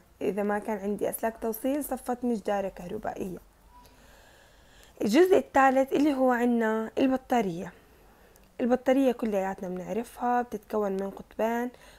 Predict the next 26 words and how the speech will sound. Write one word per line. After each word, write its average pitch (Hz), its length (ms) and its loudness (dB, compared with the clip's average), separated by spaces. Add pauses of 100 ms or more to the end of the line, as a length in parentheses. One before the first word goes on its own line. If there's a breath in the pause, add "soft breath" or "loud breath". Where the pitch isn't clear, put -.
(140 loud breath)
قطب 220 360 -2
موجب 226 440 0 (160)
وقطب 220 480 -6 (400 soft breath)
سالب. 180 340 0 (400 soft breath)
بيكون 226 420 2
موصل - 340 -2
أحد - 260 -2
أطراف 220 440 -2
الأسلاك - 420 -6 (100)
بالقطب - 340 -10
الموجب، 247 520 -2 (360 loud breath)
والطرف 269 400 2
الثاني 220 580 -4 (280 soft breath)
بيكون 240 260 2
القطب - 720 -4
السالب 214 500 0
برضو 220 240 0
كمان 208 520 -4
موصل 226 520 -4 (340 loud breath)
بسلك، 233 500 0 (1040)
آه، 214 420 -2
توصيل. 202 500 -6 (540 loud breath)
إيش 381 160 0
وظيفتها 220 600 -2
هاي 190 60 -4
البطارية؟ 196 640 -8